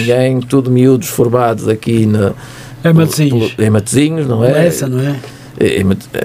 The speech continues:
Speaker 1: éramos Matosinhos de Lessa,
Speaker 2: Pois,
Speaker 1: mas,
Speaker 2: Matosinhos de Lessa,
Speaker 1: mas
Speaker 2: claro.
Speaker 1: era mais em Matosinhos porque nós praticamente, eh, o,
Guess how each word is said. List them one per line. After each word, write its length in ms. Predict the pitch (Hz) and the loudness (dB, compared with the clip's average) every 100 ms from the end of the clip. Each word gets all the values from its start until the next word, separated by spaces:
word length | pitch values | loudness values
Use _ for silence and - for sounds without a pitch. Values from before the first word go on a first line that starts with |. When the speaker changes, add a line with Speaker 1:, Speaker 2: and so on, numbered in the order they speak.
| - | 0
Speaker 1:
éramos 300 | - 190 151 | 0 0 -2
Matosinhos 440 | 139 - 147 139 | -4 -2 -2 0
de 60 | 123 | 2
Lessa, 220 | 135 185 | 2 2
Speaker 2:
Pois, 120 | 202 | 0
Speaker 1:
mas, 20 | 147 139 | 0 0
Speaker 2:
Matosinhos 280 | 160 165 | 2 2
de 60 | 139 | 2
Lessa, 260 | 139 123 160 | 0 0 0
Speaker 1:
mas 100 | 156 | 2
Speaker 2:
claro. 140 | 156 | 2
Speaker 1:
era 80 | 147 | 2
mais 260 | 143 143 135 | 0 2 2
em 40 | |
Matosinhos 440 | 139 127 147 151 | 0 0 -2 -2
porque 220 | - - 143 104 - - - 80 95 | -6 -4 -2 0 -2 -4 -4 -2 2
nós 320 | 101 101 - | 2 0 -2
praticamente, 680 | - 107 104 107 110 117 117 | -2 -2 0 0 0 2 2
eh, 380 | 120 110 - | 2 2 0
o, 180 | 110 101 | 0 0